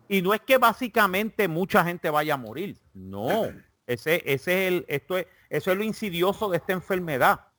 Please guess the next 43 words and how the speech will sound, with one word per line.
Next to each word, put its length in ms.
Lo 80
insidioso 460
de 60
esta 140
enfermedad 560
no 360
es 240
que 500
tú 100
te 100
vayas, 340
que 120
tú 160
cojas 320
coronavirus 760
y 60
te 80
vayas 260
a 60
morir. 400
No, 400
probably 440
not. 440
The, 480
the 160
odds 260
are 220
that 180
actually 380
you 160
will 320
survive. 500
O 40
sea, 320
las 140
posibilidades 520
de 60
que 40
tú 100
sobrevivas 600
son 240
bien 260
altas. 400